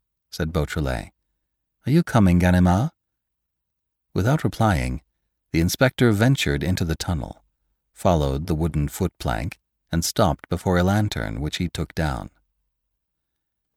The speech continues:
"The utensils may date back to the Middle Ages, but the lighting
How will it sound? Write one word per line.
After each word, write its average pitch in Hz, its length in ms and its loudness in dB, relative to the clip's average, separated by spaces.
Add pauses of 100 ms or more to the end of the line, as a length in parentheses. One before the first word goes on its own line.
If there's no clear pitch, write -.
"The - 80 -2
utensils 69 840 0
may 78 180 0
date 85 300 -2
back 90 240 0
to 90 100 -4
the 78 100 0
Middle 87 260 0
Ages, 80 600 -4 (520)
but 71 140 -4
the 71 100 -2
lighting 76 680 0